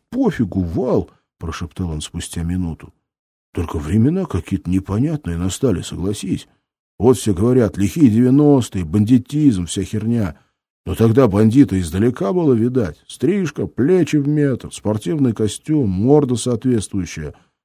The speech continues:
А щас смотри, будет навстречу семейка какая-нибудь идти, ребенок в коляске, и че? Папаша битый по репке засадит, мамаша ножом пырнет, ребенок из памперса ствол достанет. Погано это все, неправильно.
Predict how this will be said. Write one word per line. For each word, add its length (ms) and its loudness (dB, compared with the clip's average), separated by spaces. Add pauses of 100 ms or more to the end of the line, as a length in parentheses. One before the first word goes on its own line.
(160)
А 100 -6
щас 240 -2
смотри, 440 -6 (500)
будет 320 4
навстречу 520 2
семейка 540 2
какая-нибудь 480 -2
идти, 380 -4 (320)
ребенок 480 4
в 80 -18
коляске, 600 0
и 60 -12
че? 340 2 (580)
Папаша 500 2
битый 460 2
по 160 2
репке 340 4
засадит, 640 -2
мамаша 500 0
ножом 360 2
пырнет, 500 2 (340)
ребенок 440 2
из 120 -2
памперса 480 0
ствол 420 -2
достанет. 640 -6 (680)
Погано 460 -2
это 200 -8
все, 220 -10
неправильно. 720 -6